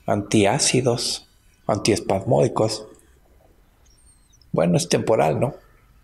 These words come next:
Como un paliativo, pero no está resolviendo realmente de manera definitiva lo que está sucediendo.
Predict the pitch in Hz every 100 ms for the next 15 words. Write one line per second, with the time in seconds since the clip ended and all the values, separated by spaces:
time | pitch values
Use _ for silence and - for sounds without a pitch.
0 | _ _ _ _ - - - _ - -
1 | - - 113 117 123 113 101 - 196 151
2 | - 98 101 117 113 - 123 - 117 117
3 | - 104 98 117 127 113 101 110 110 120
4 | - 101 92 - _ - _ _ _ _
5 | _ _ _ _ _ _ - 110 110 117
6 | 117 98 - 107 104 - 147 156 101 101
7 | 98 - 117 110 - 98 107 156 143